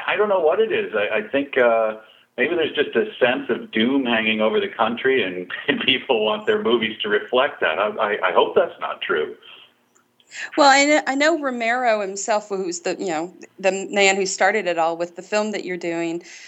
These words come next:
Speaker 2: um, he used it as a metaphor later on for, well, at the time it was used for a metaphor for civil rights, but also he used it for, um, capitalism and, and the way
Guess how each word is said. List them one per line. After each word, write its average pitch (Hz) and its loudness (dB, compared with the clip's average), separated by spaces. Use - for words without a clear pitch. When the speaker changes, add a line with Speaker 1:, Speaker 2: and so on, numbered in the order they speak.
Speaker 2:
um, 180 2
he 262 -4
used 240 -4
it 220 2
as 190 -2
a 175 -2
metaphor 185 0
later 190 0
on 185 0
for, 185 -8
well, 196 8
at 190 4
the 196 -6
time 240 0
it 147 -6
was 185 -6
used 180 -6
for 185 -2
a 175 -2
metaphor 180 -2
for 175 -2
civil 180 0
rights, 208 2
but 180 -2
also 202 4
he 190 -12
used 190 -8
it - -10
for, 180 -4
um, 175 -6
capitalism 190 -2
and, 170 -10
and 175 -8
the 180 -8
way 180 -2